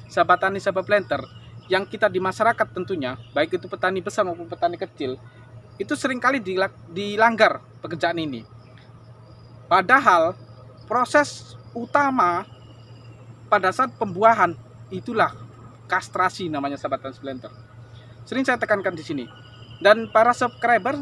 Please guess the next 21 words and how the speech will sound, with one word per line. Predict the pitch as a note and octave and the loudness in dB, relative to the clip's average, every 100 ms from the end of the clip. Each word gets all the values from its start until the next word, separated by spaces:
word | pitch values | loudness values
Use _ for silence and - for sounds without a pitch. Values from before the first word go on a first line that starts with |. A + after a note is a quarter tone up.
| B3+ | -4
dan | G3 G#3+ G#3+ G#3 | -4 -4 -6 -2
para | G3+ G#3 | 2 4
netizen | G#3 G#3 A3 F3+ C3+ D3+ F#3 - | 2 -2 -6 -6 -6 -6 -12 -6
yang | E3 F3+ | -2 -2
sering | F3 F3 F3+ | -4 -8 -2
kali | F3 F3+ F3+ - - - | 0 2 0 -4 -14 -4
komentar | E3+ E3+ E3 E3 | 0 0 0 -2
di | D#3 D#3 D#3 D3+ - - - - | -2 -4 -4 -6 -12 -20 -14 -4
profesi | E3 A#3 A3+ | -2 0 -2
planter | A3 - E3 - D#3 | -4 -2 -2 -4 -8
ini, | B2 C#3+ - - - - | -8 -10 -12 -18 -14 -6
ini | C4+ | -4
juga | G#3 G#3+ | 0 2
sering | G#3+ A3 C4 | 2 -2 -4
mempertanyakan. | A3+ G#3 G#3 G3 F#3+ E3 | -4 -2 -2 -2 -2 -4
Artinya | - A#2+ A#3+ C4+ | -6 -6 -2 0
apa? | C#3+ B2+ - - | 0 -4 -12 -14
Mempertanyakan | - G3 A3 A3 C4+ | -12 -6 -2 -2 0
dalam | A#3+ G3 G3+ | 2 2 0
hal | G3+ G3 | -2 -4
ini | A3 D4 | -4 -6